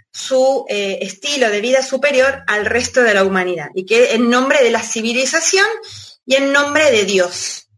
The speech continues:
¿no? Digo, es algo que permanece actual. Eso es lo triste, porque no se muestra una evolución, una, una superación de esa,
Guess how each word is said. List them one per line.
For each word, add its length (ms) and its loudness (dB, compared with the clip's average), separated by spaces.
¿no? 140 2
Digo, 200 4
es 160 0
algo 240 2
que 120 0
permanece 920 0
actual. 600 0
Eso 280 2
es 380 2
lo 200 0
triste, 460 -4
porque 300 -6
no 140 -2
se 140 -4
muestra 560 -2
una 260 0
evolución, 1000 4
una, 420 0
una 260 -2
superación 1080 2
de 80 -2
esa, 440 0